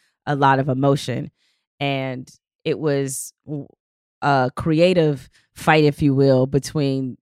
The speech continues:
the, I think it was the director of the photography and the actual director. And they decided, you know, um, I guess the director of <laughs> photography just said to Michael K. Williams,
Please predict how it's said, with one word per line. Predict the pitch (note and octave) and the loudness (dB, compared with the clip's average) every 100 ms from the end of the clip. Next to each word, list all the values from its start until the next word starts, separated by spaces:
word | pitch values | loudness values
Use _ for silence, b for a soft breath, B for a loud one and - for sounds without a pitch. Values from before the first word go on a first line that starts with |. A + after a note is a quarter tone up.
| _ | _
the, | C#3+ C3+ C3 B2+ B2 - _ _ _ - | -4 -2 -2 -2 -6 -12 _ _ _ -8
I | C#3 | -4
think | E3 | -2
it | D#3+ | -2
was | C#3+ | -2
the | C3 | -2
director | C3+ D3 - D3+ | 0 0 0 -4
of | |
the | C#3+ | -2
photography | C#3+ C3 D3 C#3+ C3+ D3 B2+ | -4 0 2 2 0 -4 -2
and | B2+ C#3+ C3 | 0 0 -2
the | |
actual | F#2 D3 - C3+ | -2 -4 -6 -12
director. | C#3+ G3 G#3+ C#3+ C#3 b b b | -8 -8 -8 -8 -8 b b b
And | - D3 | -2 0
they | D3 | 2
decided, | C#3+ - C#3+ C3+ C3+ B2+ _ _ _ _ _ | 2 4 4 4 2 0 _ _ _ _ _
you | E3+ | -2
know, | D#3 B2+ B2+ - - | 0 0 -2 -6 -2
um, | C#3 C3 B2+ - | 0 0 -2 -4
I | D3 | -2
guess | D3+ | -2
the | C#3 | 2
director | D3+ F3+ F3+ | 4 4 4
of | |
<laughs> | D3 | 4
photography | F#3+ D3 D#3+ E3 D3 C#3+ | 4 6 6 4 2 0
just | C3+ C#3 | 0 0
said | - C#3 C3 | 2 0 2
to | D3 C3 B2+ C#3 | 2 2 2 0
Michael | C#3 D3+ | -2 -2
K. | D3 C3+ | -2 2
Williams, | D3 F3+ C#3+ C#3 | 2 2 2 -2